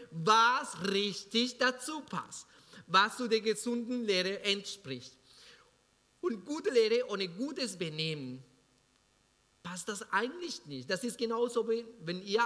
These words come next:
auch habt in Titus, wenn ihr auch eure Bibel dabei habt, Titus, Kapitel eins, Vers sechzehn, es steht,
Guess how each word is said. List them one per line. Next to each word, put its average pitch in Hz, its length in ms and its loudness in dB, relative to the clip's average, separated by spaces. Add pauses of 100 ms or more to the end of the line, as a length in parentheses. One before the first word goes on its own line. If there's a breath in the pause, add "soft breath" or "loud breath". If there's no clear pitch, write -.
auch 226 260 -2
habt 220 200 0
in 196 180 -6
Titus, 208 400 -4
wenn 170 120 -2
ihr 180 120 0
auch 190 220 -6
eure 175 220 -2
Bibel 247 280 -4
dabei 170 300 0
habt, 170 340 -2 (480 loud breath)
Titus, 214 560 -2 (380 loud breath)
Kapitel 220 380 0
eins, 202 240 2
Vers 175 280 -2
sechzehn, 233 380 0
es 170 80 -2
steht, 190 260 -2